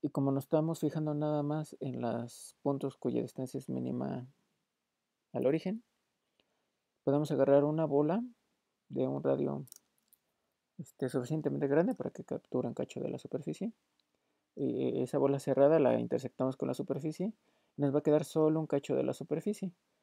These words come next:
pero va a ser un cacho que es cerrado y acotado. Entonces, en ese cacho de la superficie, la función distancia es, este, continua. Y como es continua, alcanza su mínimo.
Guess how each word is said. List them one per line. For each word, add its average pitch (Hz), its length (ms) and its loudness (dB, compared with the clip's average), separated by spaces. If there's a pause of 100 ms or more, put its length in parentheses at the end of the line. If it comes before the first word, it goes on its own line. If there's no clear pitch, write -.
(200)
pero - 160 2
va 135 60 4
a 139 40 0
ser 151 180 4
un 156 140 -2
cacho 147 360 -2
que 143 100 -2
es 135 80 -2
cerrado 139 400 2
y 143 80 2
acotado. 147 460 -4 (1200)
Entonces, 135 260 -4
en 139 80 0
ese 151 140 -2
cacho 151 280 -2
de 147 80 0
la 131 240 0
superficie, - 520 -4
la 139 100 2
función 131 340 -4
distancia 127 600 -6
es, - 180 -10
este, - 220 -12
continua. 175 440 -6 (680)
Y - 60 -14
como 135 220 -4
es 131 80 -8
continua, 151 360 0
alcanza 123 460 -2
su 135 140 -8
mínimo. 165 260 -4